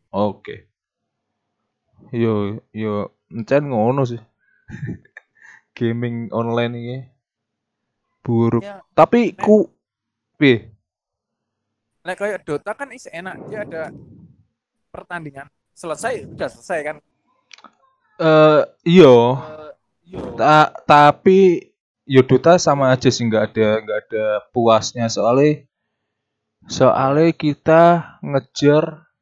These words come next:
Speaker 1: ranking. Yo biasa sih,
Speaker 2: Ya.
Speaker 1: karena laki-laki itu kompetitif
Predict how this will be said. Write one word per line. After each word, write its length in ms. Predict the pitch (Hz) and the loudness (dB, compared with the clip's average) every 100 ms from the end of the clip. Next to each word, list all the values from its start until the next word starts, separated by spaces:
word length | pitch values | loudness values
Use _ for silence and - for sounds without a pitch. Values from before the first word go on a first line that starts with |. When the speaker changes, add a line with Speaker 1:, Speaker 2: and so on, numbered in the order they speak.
| - | -12
Speaker 1:
ranking. 800 | - 131 131 127 - 139 120 104 _ _ _ _ _ _ _ _ - - _ _ | -4 -4 -4 -12 -12 -8 -8 -10 _ _ _ _ _ _ _ _ -20 -20 _ _
Yo 320 | 123 127 120 - | 2 4 4 0
biasa 400 | - 135 123 156 | 2 4 6 6
sih, 240 | 139 120 104 | 4 2 2
Speaker 2:
Ya. 40 | |
Speaker 1:
karena 320 | 135 131 156 | 0 2 4
laki-laki 640 | 156 143 147 139 135 156 147 | 4 2 4 4 4 4 2
itu 80 | 170 | 2
kompetitif 720 | 147 143 139 131 127 135 | -4 -4 -12 -12 -16 -16